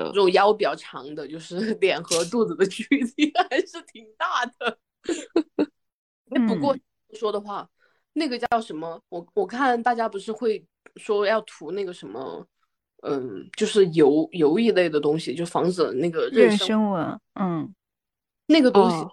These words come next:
Speaker 1: 有激素吗？<laughs>
Speaker 3: 其实就是抹那种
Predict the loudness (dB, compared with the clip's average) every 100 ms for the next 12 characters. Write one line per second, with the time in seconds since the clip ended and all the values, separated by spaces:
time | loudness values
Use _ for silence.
0 | -6 -4 -4 -8 -10 -8 -2 2 2 0
1 | -2 -2 0 -2 -4 _ _ _ _ _
2 | 2 4 6 4 4 0 _ _ _ _
3 | _ -6 0 4 4 6 6 6 6 4
4 | 2